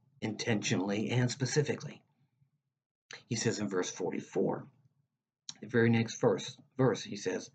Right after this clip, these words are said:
"Where the worm does not die and the fire is not quenched." Again, the word fire and unquenched are reiterated.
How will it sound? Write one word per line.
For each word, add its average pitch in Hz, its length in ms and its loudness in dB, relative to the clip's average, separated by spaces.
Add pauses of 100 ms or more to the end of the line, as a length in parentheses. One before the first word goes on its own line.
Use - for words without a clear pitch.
(420)
"Where 110 380 2 (180)
the 95 140 2
worm 131 640 8
does 120 320 -4
not 127 420 0
die 92 560 -4 (600)
and 98 160 -8
the - 80 -12 (140)
fire 104 540 -2 (480)
is 110 200 0
not 104 180 0
quenched." - 640 -2 (920)
Again, 120 460 2
the 92 60 -6
word 101 360 0 (180)
fire 98 440 0
and 104 200 -6
unquenched 113 800 0
are - 80 -8
reiterated. 104 720 0